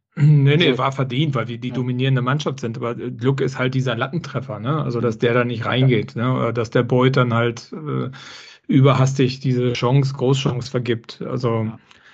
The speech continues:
Speaker 1: das
Speaker 2: stimmt.
Speaker 1: ist, das sind die Glücksmomente. Der Rest, also, ich meine, wir haben die dominiert. Also, spielerisch s-, sind das Welten,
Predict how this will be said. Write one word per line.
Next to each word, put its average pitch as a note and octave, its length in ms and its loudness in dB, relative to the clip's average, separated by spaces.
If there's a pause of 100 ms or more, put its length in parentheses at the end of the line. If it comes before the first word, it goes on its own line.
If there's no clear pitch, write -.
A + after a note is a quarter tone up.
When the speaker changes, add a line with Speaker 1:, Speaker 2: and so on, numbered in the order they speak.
(140)
Speaker 1:
das A2+ 140 0
Speaker 2:
stimmt. D3 140 8
Speaker 1:
ist, C3 160 0
das C3 120 4
sind E3 140 6
die C#3 100 6
Glücksmomente. A#2+ 1040 -2
Der G#2 220 -6
Rest, C3+ 280 -6
also, A#2+ 200 -6
ich G#2+ 80 -6
meine, A2 180 -4
wir - 120 -6
haben B2+ 100 -2
die B2+ 120 0
dominiert. B2+ 640 2
Also, A#2+ 400 -6 (140)
spielerisch C3+ 760 4 (520)
s-, C3+ 300 -4
sind C3+ 180 6
das C3 480 0
Welten, B2+ 580 0